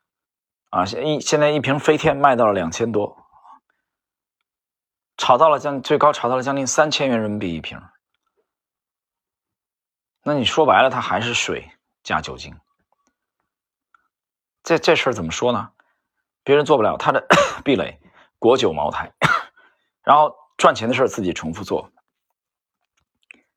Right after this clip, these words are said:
所以投资呢，去找这样类型的公司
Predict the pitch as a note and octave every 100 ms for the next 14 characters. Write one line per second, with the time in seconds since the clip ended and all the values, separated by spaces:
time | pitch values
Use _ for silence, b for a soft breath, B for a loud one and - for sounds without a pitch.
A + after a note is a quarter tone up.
0 | _ _ _ _ _ _ _ _ - E3
1 | - C3+ C#3 E3 C#3 - - F#2 E2 C#3
2 | F#2+ F2+ D#2+ - D2+ D#2+ E2 F2 - E2+